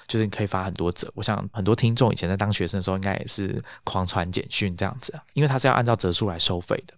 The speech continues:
那所以相对之下，这种付一次钱之后就免费，而且你付的那个钱一块美元其实是非常少的，所以它就变成比较吸引人的方式。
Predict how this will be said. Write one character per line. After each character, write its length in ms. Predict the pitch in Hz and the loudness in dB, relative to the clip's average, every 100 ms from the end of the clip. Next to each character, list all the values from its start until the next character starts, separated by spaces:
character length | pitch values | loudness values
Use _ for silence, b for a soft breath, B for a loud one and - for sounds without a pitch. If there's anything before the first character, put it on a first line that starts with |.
| - | 0
那 140 | 120 | 2
所 140 | 110 107 | 2 0
以 100 | - | 0
相 260 | - 110 120 | 2 2 4
对 180 | 135 92 | 4 4
之 180 | - 92 | 2 0
下， 180 | - | 0
这 140 | 92 104 | 0 -2
种 220 | - 92 B B B | -4 -8 B B B
付 220 | - 117 | -2 0
一 20 | |
次 140 | 98 104 | 0 2
钱 300 | - 107 - | 2 0 -4
之 100 | 82 | -4
后 100 | 95 | -2
就 140 | 98 95 | 0 -2
免 160 | 82 | -2
费， 160 | - - | -4 -2
而 80 | 98 | 0
且 100 | 104 | -2
你 80 | |
付 140 | 92 117 | 0 0
的 60 | |
那 60 | 104 | 0
个 80 | 98 | 0
钱 220 | - - 139 | 0 0 -6
一 60 | - | -8
块 180 | - | -6
美 100 | 190 - | -4 -6
元 160 | - | -6
其 140 | - 95 | -4 -2
实 80 | 90 | 0
是 120 | 95 | 0
非 140 | - | 0
常 140 | 87 85 | -2 0
少 320 | - - - | 0 0 -10
的， 120 | - - _ _ - | -14 -16 _ _ -8
所 180 | - 113 | 0 2
以 160 | 107 | 2
它 140 | - 117 | 0 0
就 140 | 123 | 2
变 180 | 117 107 | 2 2
成 240 | 95 - - - | 0 -2 -10 -6
比 80 | 95 | -2
较 140 | 101 | 2
吸 220 | - 101 | 4 2
引 100 | 92 | -2
人 160 | - - - | -6 -12 -10
的 100 | - | -10
方 200 | - - | -8 -2
式。 240 | - - | 2 2